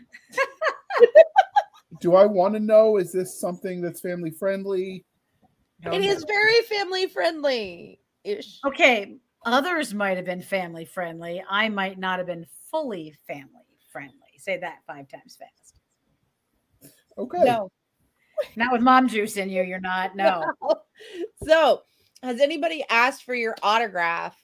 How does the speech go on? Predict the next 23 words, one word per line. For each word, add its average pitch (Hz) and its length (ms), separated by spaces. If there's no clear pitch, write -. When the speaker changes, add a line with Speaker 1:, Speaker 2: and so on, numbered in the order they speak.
Speaker 1:
away 208 320
from 220 180
a 220 60
convention 202 520
or 185 120
a 175 60
book 185 200
signing? 156 500
Speaker 3:
Yeah. 190 460
It 214 140
was 208 140
the 214 140
weirdest 196 520
thing 190 200
I've 175 120
ever 175 240
had 180 220
happen, 165 400
I 156 100
swear 160 380
to 156 80
you. 147 140
I - 340